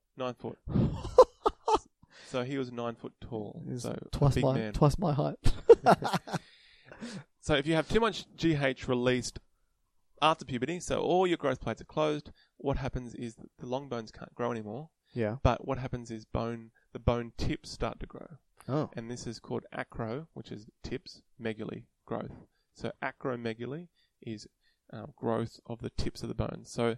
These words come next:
Speaker 1: the person would present with things like a, a growth, increased growth of jaw.
Speaker 2: Mm.
Speaker 1: Their eyebrow ridges would come kind of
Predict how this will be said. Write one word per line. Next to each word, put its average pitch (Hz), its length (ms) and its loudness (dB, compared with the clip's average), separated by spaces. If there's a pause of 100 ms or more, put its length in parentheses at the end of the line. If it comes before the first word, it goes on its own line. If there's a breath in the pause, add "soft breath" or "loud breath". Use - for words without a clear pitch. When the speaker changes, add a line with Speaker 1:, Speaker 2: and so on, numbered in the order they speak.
Speaker 1:
the - 80 -6
person 147 600 2 (440 soft breath)
would 135 260 -2
present 113 560 -6
with 113 140 -4
things 113 400 -6
like 110 260 -6
a, - 40 -14 (440)
a - 40 -10
growth, 120 520 0
increased 123 580 -6
growth 117 360 -4
of 120 160 -14
jaw. 175 440 -2 (140)
Speaker 2:
Mm. 135 260 -12 (100)
Speaker 1:
Their 123 340 -4
eyebrow 127 480 -2
ridges 120 480 -6
would 120 160 -10
come 110 300 -8
kind 107 240 -12
of 107 160 -12